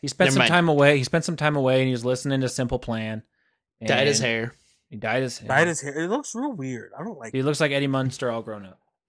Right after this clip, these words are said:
Speaker 2: <laughs>
Speaker 3: And so then he said that his answer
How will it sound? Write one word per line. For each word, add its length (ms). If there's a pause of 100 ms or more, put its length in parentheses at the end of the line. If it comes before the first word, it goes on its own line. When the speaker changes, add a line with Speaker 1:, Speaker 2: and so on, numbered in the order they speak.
(140)
Speaker 2:
<laughs> 1000
Speaker 3:
And 460 (100)
so 880
then 320
he 180
said 380
that 360
his 220
answer 600